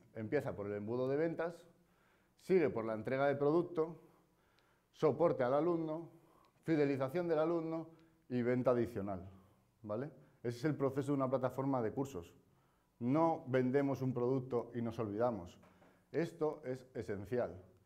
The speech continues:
Esta última parte, porque esta última parte vamos a ver que vuelve al inicio otra vez, ¿vale? Es un bucle. En el momento que metes a una persona,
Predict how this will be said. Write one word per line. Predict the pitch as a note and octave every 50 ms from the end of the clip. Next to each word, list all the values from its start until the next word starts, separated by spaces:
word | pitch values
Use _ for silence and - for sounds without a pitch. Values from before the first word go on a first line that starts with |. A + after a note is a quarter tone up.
| _ _ _ _ _ _ _ _ _ _ _ _ _ _ _ _ _
Esta | G#2+ A2 A2 - C#3
última | C3 B2+ C3 C3+ C3 B2+ A2
parte, | C3 C#3 C3 A2 C3+ A2
porque | F2 G#2 G2+ - A2 A2 - -
esta | C#3 C3 C3 - D#3+
última | D3+ C3+ D3+ D3+ F#3+
parte | D3 D3+ D#3 C3+ C#3+
vamos | C#3 C#3 - D#3
a | C#3
ver | C#3 D3+ D3+ C3
que | - - C#3+ D#3 D#3+ D#3 -
vuelve | - A#2 B2 C#3+ D3 D3 B2+ C#3 C#3 D#3+ D#3+ - - - - _ _ _ _ _ _ _ _ _ _ _ _ -
al | A2+ A2 A2+
inicio | A2+ A#2+ B2 A2+ A#2+ A#2 G#2
otra | F#2+ G2+ F#2+
vez, | F2+ F2+ F#2 F#2+ - - - - _ _ _ _ _ _ _ _ _ _
¿vale? | - A2 B2+ C#3
Es | B2+ G2+
un | A#2 A#2
bucle. | A#2 A#2 G#2+ - F#2 F2 F#2+ F#2 - - - - _ _ _ _ _ _ _ _ _ _ _ _ _ _ _ _ _ _ _ _ -
En | F#2+ G2+
el | G#2
momento | G#2 A#2 B2+ C3 C#3
que | C3
metes | C3 B2+ B2 A2+ B2 A#2 -
a | A2+
una | A2 A2 G#2
persona, | F#2 A2 G#2+ - D#3 E3 E3+ E3+